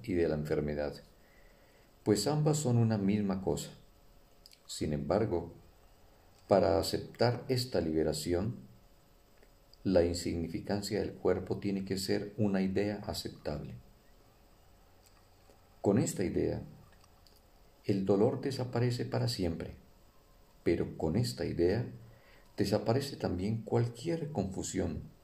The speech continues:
acerca de la creación. ¿Cómo podría ser de otra manera? Basta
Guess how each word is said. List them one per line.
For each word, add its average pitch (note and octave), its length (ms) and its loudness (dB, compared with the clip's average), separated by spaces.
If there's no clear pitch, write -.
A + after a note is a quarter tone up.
acerca F#2+ 500 -2
de G#2+ 80 0
la A2 160 -4
creación. F#2+ 560 -2
¿Cómo D3 300 0
podría F2+ 420 4
ser F2 240 2
de F2 100 4
otra E2+ 240 2
manera? D2+ 400 -2
Basta B2 680 2